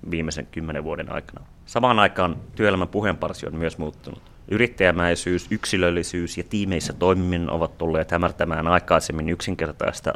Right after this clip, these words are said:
työn ja pääoman vaihtosuhdetta. Uudet johtamisopit ovat korvanneet tehtaan pillin,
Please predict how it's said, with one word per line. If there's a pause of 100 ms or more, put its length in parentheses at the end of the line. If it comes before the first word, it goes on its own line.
(120)
työn
ja
pääoman
vaihtosuhdetta. (720)
Uudet
johtamisopit
ovat
korvanneet
tehtaan
pillin,